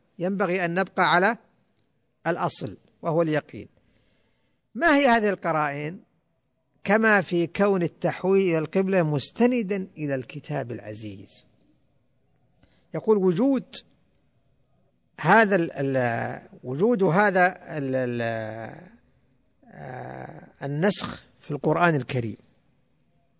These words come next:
نزلت به آية ينفي احتمال أن يكون الناسخ سنة، والآية نزلت على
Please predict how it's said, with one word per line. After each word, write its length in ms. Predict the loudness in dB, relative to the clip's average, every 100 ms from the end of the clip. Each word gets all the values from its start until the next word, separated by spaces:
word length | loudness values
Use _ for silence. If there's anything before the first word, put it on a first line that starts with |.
| _ _ _ _ _ _ _ _ _
نزلت 440 | 2 4 6 4 2
به 300 | 0 0 0 0
آية 360 | 2 0 -4 -12 _ _ _ _ _
ينفي 600 | 0 4 4 4 -2 -4
احتمال 500 | -6 -8 -4 0 0
أن 140 | 0 -4
يكون 500 | -6 -4 -4 -2 -4 _ _ _ -8
الناسخ 560 | -6 -2 -2 -2 -4 -4 -6 _ _ _ _ _
سنة، 420 | -8 -4 -4 -4 -6 -10 -12 _ _ _ -6
والآية 440 | -2 4 6 6 4
نزلت 420 | 2 4 2 2
على 320 | 2 4 2